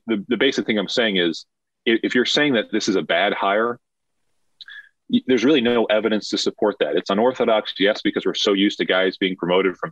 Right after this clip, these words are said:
the deputy commissioner or coming over from the Southland to take over the American to then going over to the Big Ten or whatever. Um, it's just way too early to make any sort of pronouncement.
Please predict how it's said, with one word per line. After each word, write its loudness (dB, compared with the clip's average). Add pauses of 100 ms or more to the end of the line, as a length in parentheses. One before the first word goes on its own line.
the -8
deputy 0
commissioner -2
or -2
coming -2
over 2
from -4
the -4
Southland -2
to -2
take 0
over 2
the 0
American -2
to -6
then -2
going 0
over 0
to -14
the -8
Big -4 (100)
Ten -2
or -2
whatever. 0 (640)
Um, 0
it's 0
just 0
way 2
too 0
early 2
to 0
make -2
any 0
sort 0
of -2
pronouncement. -4